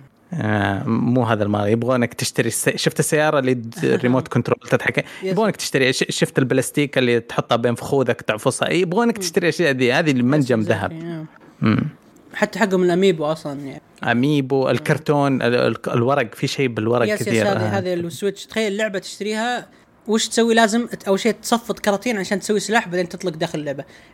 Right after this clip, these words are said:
Speaker 2: يعني،
Speaker 1: م-
Speaker 2: آه، شيء غريب كان مرة، يعني، بس،
Speaker 1: ما
Speaker 2: آه.
Speaker 1: وقع، والله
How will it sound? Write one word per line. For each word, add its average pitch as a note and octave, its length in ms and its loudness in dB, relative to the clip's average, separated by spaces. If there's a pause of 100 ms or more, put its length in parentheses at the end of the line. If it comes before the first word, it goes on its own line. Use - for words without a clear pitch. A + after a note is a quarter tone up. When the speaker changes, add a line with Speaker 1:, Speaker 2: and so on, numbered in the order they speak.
Speaker 2:
يعني، G3 200 2 (120)
Speaker 1:
م- F#3+ 120 8 (220)
Speaker 2:
آه، G#3+ 200 -12
شيء C#4+ 200 2
غريب B3 220 2
كان E3 200 -2
مرة، D#3 240 0
يعني، C#3+ 180 -6
بس، F#3 220 -6
Speaker 1:
ما G3 120 0
Speaker 2:
آه. G3+ 100 -4
Speaker 1:
وقع، F#3 260 0
والله D3 260 2